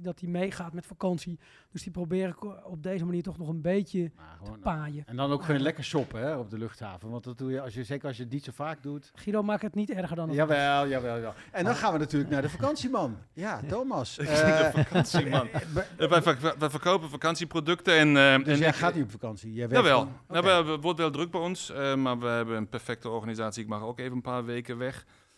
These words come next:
Speaker 3: En ik heb van Enterprise een, eh, huurauto gekregen. Dus, ehm, ik, eh, ik ga een klein beetje toeren. Ik ga naar Londen met de tunnel en een beetje Frankrijk. Ik ga een klein beetje naar Zwitserland en dan kom via Duitsland, eh,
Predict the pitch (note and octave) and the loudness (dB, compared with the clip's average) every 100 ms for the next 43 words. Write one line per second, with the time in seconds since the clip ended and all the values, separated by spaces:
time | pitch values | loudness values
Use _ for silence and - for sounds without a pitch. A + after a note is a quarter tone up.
0 | - - - - B2+ A#2+ A#2 A#2+ A2 - | -20 -20 -12 -2 2 2 0 -2 -2 -2
1 | A2+ A2+ A2+ G#2 G#2+ G#2+ - G#2+ G#2 G2+ | -2 -2 -4 -2 0 0 -4 -6 -6 -6
2 | G2 G#2 D#3+ D#3 D3+ B2+ C#3 C3+ B2+ C3 | -6 -4 -2 -2 -2 -8 -4 -4 -2 -4
3 | A#2+ B2 A#2+ G#2+ A#2 G#2+ G#2+ G#2 G2+ G2+ | -6 -6 -8 -6 -4 -2 -2 -4 -6 -10
4 | - A#2+ - A2 A2+ - A#2 G#2 G#2 G2 | -12 -10 -8 -8 -8 -6 -6 -6 -8 -8
5 | G2 - A#2+ C3+ D3 C#3 - G#2+ G2 F#2+ | -10 -8 -6 -6 -8 -12 -14 -12 -12 -10
6 | F#2+ F#2+ G#2+ B2+ C3 C3 B2+ A2 - - | -12 -10 -6 -4 -2 -2 -4 -6 -8 -4
7 | C3+ C3 C3 B2+ A2 G2 - _ _ _ | -2 0 -2 -4 -6 -10 -16 _ _ _
8 | _ _ - B2 B2 B2 A#2 A#2 A#2 - | _ _ -8 -4 -4 -2 -2 -4 -6 -14
9 | - - A2+ - A2 G2+ F#2+ F#2+ G2+ G#2+ | -20 -16 -16 -14 -12 -12 -12 -12 -12 -10
10 | G2+ G2 F#2+ G2+ G2 - - A#2+ A#2 A2+ | -10 -12 -12 -14 -10 -10 -8 -6 -6 -6
11 | G#2+ G#2+ G2+ G#2 G2 G2+ G2+ - G2+ F#2+ | -10 -10 -12 -12 -12 -12 -14 -14 -14 -14